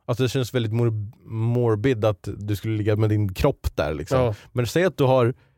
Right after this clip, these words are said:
Speaker 1: kremerats först och sen man gör något sånt.
Speaker 2: Skjuta ut mig på en båt.
Speaker 1: Mm.
Speaker 2: Mm.
Speaker 1: Finns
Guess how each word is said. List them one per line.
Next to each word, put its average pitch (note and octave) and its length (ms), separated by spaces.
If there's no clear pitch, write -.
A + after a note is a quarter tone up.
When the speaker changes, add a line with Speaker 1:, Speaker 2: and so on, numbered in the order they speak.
Speaker 1:
kremerats C#3+ 560
först E3 280
och - 180
sen F#3+ 440
man A#2 140
gör G#2 160
något G2+ 160
sånt. - 380
Speaker 2:
Skjuta C#3+ 220
ut C3 140
mig B2+ 100
på B2+ 120
en B2 180
båt. B2+ 360
Speaker 1:
Mm. A2+ 260
Speaker 2:
Mm. C3 220
Speaker 1:
Finns - 40